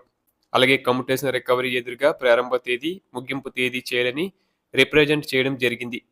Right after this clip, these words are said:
ఇప్పటి వరకు దీనిపై స్పందించలేదు, కానీ కోర్టు తీర్పు తర్వాత ఇప్పుడు ఖచ్చితంగా ప్రారంభ, ముగింపు తేదీలు నోట్ చేస్తూ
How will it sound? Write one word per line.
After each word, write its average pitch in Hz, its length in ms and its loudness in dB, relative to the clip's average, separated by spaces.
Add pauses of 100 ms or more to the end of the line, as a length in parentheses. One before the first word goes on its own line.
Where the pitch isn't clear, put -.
ఇప్పటి 123 240 -6
వరకు 127 280 0
దీనిపై 131 360 0
స్పందించలేదు, 127 680 -4
కానీ 127 280 0 (160)
కోర్టు 135 300 -2
తీర్పు 131 340 -8
తర్వాత 127 420 2
ఇప్పుడు 147 220 -8
ఖచ్చితంగా 127 540 -2 (120)
ప్రారంభ, 123 400 2
ముగింపు 120 440 -6
తేదీలు 120 400 -6
నోట్ 123 360 -6
చేస్తూ 127 300 -8